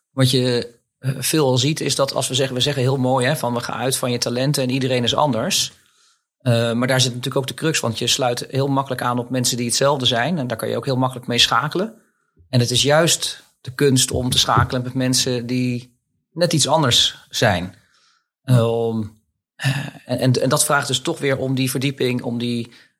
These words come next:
eh, empa-, dat empathische vermogen om echt goed te luisteren en, en verdiepende vragen te, te stellen naar elkaar. Eh, en ze-, en, en juist als het onder druk komt te staan, zoals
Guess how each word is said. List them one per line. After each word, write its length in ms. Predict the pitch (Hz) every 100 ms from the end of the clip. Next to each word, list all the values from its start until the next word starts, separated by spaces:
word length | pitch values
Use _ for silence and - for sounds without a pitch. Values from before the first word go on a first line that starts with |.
| _
eh, 180 | 120 -
empa-, 300 | 131 131 -
dat 140 | 123
empathische 500 | - 131 135 143 131
vermogen 540 | 127 131 135 147 139 120
om 220 | 123 123
echt 200 | 123 -
goed 180 | - 160
te 80 | 143
luisteren 680 | 127 135 135 - 123 123 120
en, 140 | 120
en 140 | 123
verdiepende 380 | 123 131 135 117
vragen 440 | - 131 135 127 -
te, 400 | 117 113 117 117
te 100 | 117
stellen 600 | - 123 113 110 110 113
naar 200 | 113 110
elkaar. 480 | 107 113 110 165 185 _ _ _ _ _ _
Eh, 240 | 127 123 -
en 80 | 127
ze-, 180 | - -
en, 280 | 123 127
en 220 | 120 117 110
juist 360 | 131 160 -
als 140 | 131 139
het 100 | 143
onder 180 | 135 127
druk 180 | 147
komt 160 | 139 107
te 60 | -
staan, 280 | 113 107
zoals 260 | 110 107